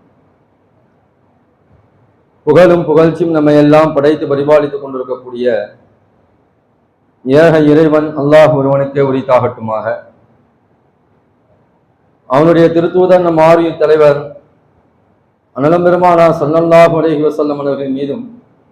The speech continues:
அவர்களின் வழி நடந்த உத்தம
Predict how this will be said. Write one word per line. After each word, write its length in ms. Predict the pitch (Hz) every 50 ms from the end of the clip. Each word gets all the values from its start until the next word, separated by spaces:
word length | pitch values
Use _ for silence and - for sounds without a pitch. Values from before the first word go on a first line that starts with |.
| _ _ _ _ _ _ _ _ _ _ _ _ _ _ _ _ _ _ _ _ _ _ _ _ _ - 135 139
அவர்களின் 500 | 156 175 190 185 175 185 185 190 185 175 165
வழி 120 | 165 175 175 170
நடந்த 240 | 165 170 160 170 170 160
உத்தம 240 | 160 160 165 160 156